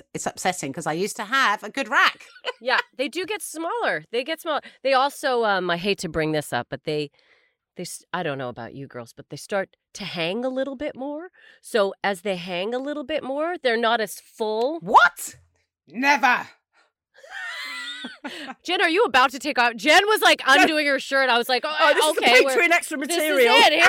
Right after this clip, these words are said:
Speaker 2: we <laughs> You guys got ten thousand downloads." <laughs>
Speaker 3: Our Patreon will go up somewhat. Jen Brister taking off top.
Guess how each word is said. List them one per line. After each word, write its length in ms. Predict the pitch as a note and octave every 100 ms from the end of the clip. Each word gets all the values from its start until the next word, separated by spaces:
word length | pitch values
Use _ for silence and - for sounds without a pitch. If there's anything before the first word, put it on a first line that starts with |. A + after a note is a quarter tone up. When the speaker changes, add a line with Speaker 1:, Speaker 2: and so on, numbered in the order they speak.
| A#4+
Speaker 2:
we 2000 | F#4+ - F5+ D4 - D4+ F#4+ G4+ - - - - - C4+ - C4+ - D4 D#4+ -
<laughs> 0 |
You 160 | D#4+ B4+
guys 220 | A#3+ -
got 200 | C4 A3
ten 280 | - D4+ G4
thousand 460 | F#4+ B3+ C4 E4 D4+
downloads." 840 | F4+ G#4 G4+ C#4+ A3 G#3 A3 A#3+
<laughs> 200 | C#4+ - D4 - D4 - D4 - C4 D4
Speaker 3:
Our 120 | F4+
Patreon 420 | C4+ F#4+ D4 F#4
will 80 | D4
go 240 | C4+ B3+
up 180 | B3+ C4 - C4+
somewhat. 400 | B3 A#3 A3+ B3
Jen 240 | G3+ A#3+ B3
Brister 340 | C4 - F#3+
taking 280 | G#3+ G3+ A3
off 140 | G#3+
top. 260 | - A#3+